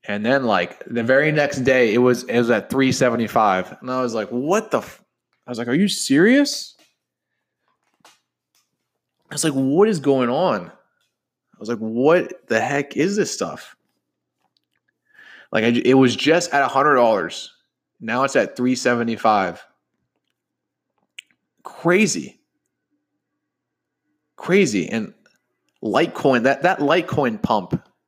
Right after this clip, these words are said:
what that, like, kinda started off everything. But, you know, when things start going up that, that much like that,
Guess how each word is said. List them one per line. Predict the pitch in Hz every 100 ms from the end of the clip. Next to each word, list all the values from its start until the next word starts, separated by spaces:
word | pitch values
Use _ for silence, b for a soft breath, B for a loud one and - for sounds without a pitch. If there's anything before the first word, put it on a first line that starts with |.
| _ _ _ _ _ _ _ _ _ _
what | - -
that, | 139
like, | 175 -
kinda | 156 147
started | - - 127 135
off | 120 117
everything. | - 113 104 - 90 - _ _ _ _ _ _ _ _ _ _ _ _ _ _ _ _ _ -
But, | 107 95 - _ _ _ _ _ _ _ _
you | - 123
know, |
when | 101 107
things | 135 156
start | - 147
going | 131 117
up | 107 147 -
that, | 101 - _ _ _
that | 110
much | 90 143 -
like | 98 90
that, | 87 87 82